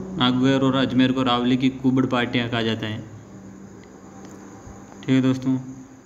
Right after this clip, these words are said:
चौदह क्वेश्चन है, सीकर जिले में अरावली की पहाड़ियों को स्थानीय भाषा किस नाम से जाना जाता है? सीकर जिले में अरावली की पहाड़ियों को स्थानीय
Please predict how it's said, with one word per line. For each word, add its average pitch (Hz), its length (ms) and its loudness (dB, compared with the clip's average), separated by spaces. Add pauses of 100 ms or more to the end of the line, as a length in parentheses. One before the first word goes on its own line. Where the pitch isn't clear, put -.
(220)
चौदह 127 240 2
क्वेश्चन 127 280 2
है, 120 180 -2 (1080)
सीकर 139 400 4
जिले 123 320 4
में 117 280 0
अरावली 123 400 2
की 131 120 2
पहाड़ियों 120 380 2
को 123 680 -6
स्थानीय 135 280 4
भाषा 120 360 0 (600)
किस 131 180 0
नाम 127 160 6
से 131 120 2
जाना 117 240 0
जाता 110 220 -2
है? 110 180 -8 (960)
सीकर 135 400 2
जिले 120 300 2
में 120 160 0
अरावली 123 440 2
की 127 120 4
पहाड़ियों 117 420 0
को 127 180 -2
स्थानीय 123 480 -2